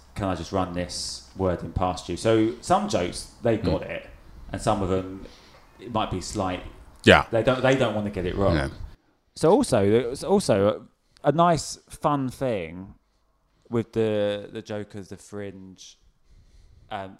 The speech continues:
Speaker 1: 'cause it's sponsored by Dave. Actually, Dave sponsored the, the, the, the, the big comedy
Speaker 2: Big award as well.
Speaker 1: awards. Um, they, they put on a nice party. Every time it's the Joker, the Fringe day, they put on a party for the comedians.
Speaker 2: Yeah.
Speaker 1: Um,
Speaker 2: Guess who
Speaker 1: and
Speaker 2: was on the guest list?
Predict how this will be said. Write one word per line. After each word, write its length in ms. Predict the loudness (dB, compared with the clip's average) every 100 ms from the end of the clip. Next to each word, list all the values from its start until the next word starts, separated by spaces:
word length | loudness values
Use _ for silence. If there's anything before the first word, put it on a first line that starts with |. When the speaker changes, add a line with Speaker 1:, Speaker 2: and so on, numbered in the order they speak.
| -18
Speaker 1:
'cause 120 | -14
it's 80 | -14
sponsored 260 | -12 -14 -12
by 120 | -12
Dave. 440 | -12 -14 -16 -20 _ _ -14
Actually, 260 | -14 -14
Dave 340 | -10 -10 -10 -12
sponsored 380 | -16 -16 -16
the, 340 | -14 -12 -12 -14 _ -18
the, 160 | -18 -16
the, 100 | -18
the, 260 | -14 -14 -14
the 380 | -14 -14 -16 -20 -18
big 200 | -12 -12
comedy 220 | -6 -2 0
Speaker 2:
Big 60 |
award 260 | 0 2 2
as 100 | 2
well. 180 | 0 0
Speaker 1:
awards. 220 | -4 -14 -20 -20 _ _ _ _ -12
Um, 260 | -10 -10 -10
they, 160 | -10
they 120 | -10
put 180 | -10 -10
on 80 | -10
a 40 | -8
nice 220 | -8 -8
party. 480 | -8 -8 -8 -10 -12
Every 160 | -12
time 220 | -12 -12 -12
it's 100 | -14
the 140 | -14
Joker, 260 | -12 -12 -14
the 60 |
Fringe 340 | -14 -14 -14 -16
day, 440 | -16 -14 -16 -18 _
they 100 | -18
put 180 | -12 -12
on 120 | -12
a 40 |
party 400 | -10 -10 -10 -14 -18
for 60 | -18
the 80 |
comedians. 680 | -16 -16 -14 -14 -18 -20 -6
Speaker 2:
Yeah. 180 | -4 -4 -6 -20 -20 _ -20 -20 _
Speaker 1:
Um, 360 | -4 -4 -4 -4
Speaker 2:
Guess 240 | 6 6 10
who 80 | 10
Speaker 1:
and 40 |
Speaker 2:
was 120 | 12
on 100 | 12
the 80 | 10
guest 300 | 10 10 10
list? 480 | 10 10 6 -6